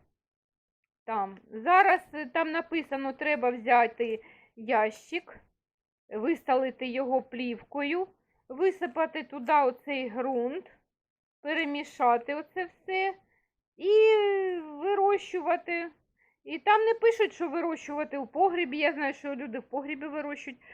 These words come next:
Тут написано, що така, м, должна бути затінок, не прямий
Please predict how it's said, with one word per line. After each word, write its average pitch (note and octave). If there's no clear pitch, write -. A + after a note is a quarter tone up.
Тут A4+
написано, G#4
що F4+
така, E4
м, A3+
должна C4+
бути B3+
затінок, F#4
не D4
прямий D4+